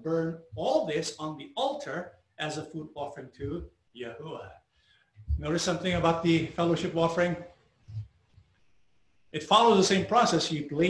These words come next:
your hands on the animal, but this time, what is offered in the altar as a burnt sacrifice?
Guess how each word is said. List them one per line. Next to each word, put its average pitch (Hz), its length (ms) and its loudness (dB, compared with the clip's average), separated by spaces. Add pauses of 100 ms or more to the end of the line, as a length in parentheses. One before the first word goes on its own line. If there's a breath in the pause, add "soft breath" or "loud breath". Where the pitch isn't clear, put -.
your 156 80 4
hands 156 580 2
on 147 240 -6
the 147 100 0
animal, 160 640 -2
but 175 240 -2
this 359 300 6
time, 170 500 2 (320 soft breath)
what 202 160 6
is 208 200 4
offered 196 580 4 (760)
in 190 140 2
the 185 80 8
altar 180 520 2
as 147 140 -6
a 147 80 -2
burnt 139 220 -2
sacrifice? - 840 -6